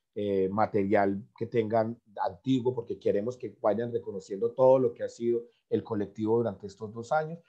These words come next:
como ese tipo de cosas, este sentarse a pensarlo, cuál debería ser mejor la,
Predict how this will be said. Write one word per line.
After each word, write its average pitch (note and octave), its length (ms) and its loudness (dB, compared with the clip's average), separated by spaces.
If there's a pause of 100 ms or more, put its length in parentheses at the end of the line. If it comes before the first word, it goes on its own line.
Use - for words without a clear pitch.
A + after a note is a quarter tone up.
(160)
como F3+ 180 0
ese G3+ 140 0
tipo G#3 320 0
de D#3+ 100 6
cosas, G2 460 -4
este C3 260 -4
sentarse B2+ 480 0
a D3+ 120 0
pensarlo, G#2+ 520 -4
cuál C3+ 280 0
debería C3+ 400 6
ser C#3 160 -6
mejor C#3 260 -8
la, D3 160 -6